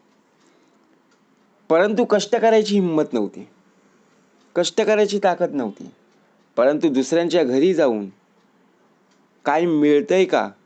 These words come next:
ते पाहायचं. असं करत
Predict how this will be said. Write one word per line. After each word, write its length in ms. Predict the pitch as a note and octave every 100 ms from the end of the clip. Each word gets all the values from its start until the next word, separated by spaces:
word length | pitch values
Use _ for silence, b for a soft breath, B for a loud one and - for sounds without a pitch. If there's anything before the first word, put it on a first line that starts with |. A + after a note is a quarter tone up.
| _ -
ते 80 | C#3+
पाहायचं. 520 | C#3+ F#2+ F2 F2 - _ _ _ _ _ _ _ _ _ _ _ _ _ _ _ _ - b b b
असं 220 | D#3+ A3+
करत 280 | A3 F#3